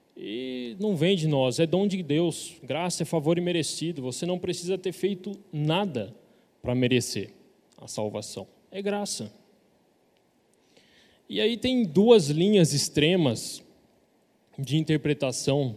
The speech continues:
da salvação, onde uma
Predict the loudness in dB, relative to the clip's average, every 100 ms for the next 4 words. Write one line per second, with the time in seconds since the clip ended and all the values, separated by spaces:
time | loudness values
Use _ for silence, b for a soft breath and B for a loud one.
0 | -8 -10 -2 -2 0 -2 -2 -4 -4 -8
1 | -18 _ _ _ b b b b b 4
2 | 6 6 6 6 4 4 0 -2